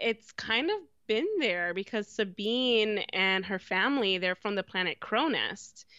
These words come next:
And we know that Mandalore used to colonize different planets and incorporate them into their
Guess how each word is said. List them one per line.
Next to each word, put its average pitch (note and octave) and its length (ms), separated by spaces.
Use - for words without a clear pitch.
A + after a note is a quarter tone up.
And G3+ 120
we G3 100
know G3+ 160
that G3 180
Mandalore G3 580
used F3+ 360
to F#3 180
colonize F#3 920
different F#3 460
planets G3 640
and F#3 140
incorporate F#3 920
them F3+ 180
into F3 280
their E3 420